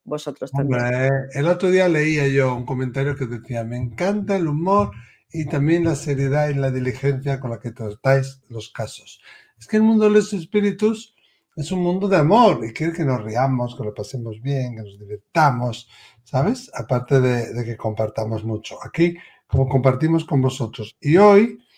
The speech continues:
Speaker 2: no, no estoy seguro, pero creo que nos vamos a ir volando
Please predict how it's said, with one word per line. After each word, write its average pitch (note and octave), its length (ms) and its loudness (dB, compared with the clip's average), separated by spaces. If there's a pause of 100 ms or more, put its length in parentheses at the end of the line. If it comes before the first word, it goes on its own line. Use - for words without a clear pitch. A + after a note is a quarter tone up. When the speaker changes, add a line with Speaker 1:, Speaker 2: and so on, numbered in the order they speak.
(460)
Speaker 2:
no, D#3 340 -2
no D3+ 180 0
estoy E3 240 0
seguro, F#3+ 460 2
pero B2+ 220 0
creo D#3+ 200 -6
que F3+ 120 -4
nos D3 120 0
vamos D3 320 -2
a D3+ 60 0
ir D3+ 80 0
volando C#3+ 640 4